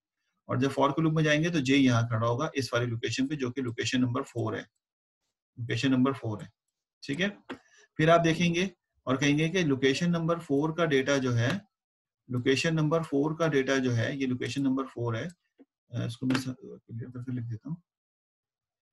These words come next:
हम्म। ठीक है, लो-, location number four का जो data है,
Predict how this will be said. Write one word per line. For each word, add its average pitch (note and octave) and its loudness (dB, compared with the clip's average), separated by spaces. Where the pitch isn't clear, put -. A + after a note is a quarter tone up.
हम्म। A#2+ -4
ठीक A#2+ -4
है, D#3+ -2
लो-, B2+ 0
location B2+ -2
number D3+ 0
four C#3 -2
का E3 -2
जो D#3+ -2
data B2 -2
है, A#2 0